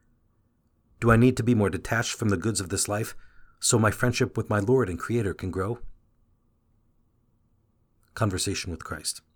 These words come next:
Lord Jesus, I want to trust in your word, in the working of the Holy Spirit in my heart. Help me to let go of the anxieties that at times paralyze my thoughts and actions.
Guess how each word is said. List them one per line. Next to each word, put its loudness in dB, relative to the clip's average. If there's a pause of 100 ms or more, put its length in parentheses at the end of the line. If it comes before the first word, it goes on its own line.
(1400)
Lord 0
Jesus, -6 (840)
I 2
want 2
to 0
trust 2
in 0
your -2
word, -6 (840)
in 2
the 6
working 4
of 2
the -2
Holy 8
Spirit -4
in -6
my -6
heart. -6 (1500)
Help 4
me 2
to 0
let 2
go 2
of 0
the 0
anxieties -2
that -4
at -4
times -2
paralyze 0
my -4
thoughts -6
and -6
actions. -10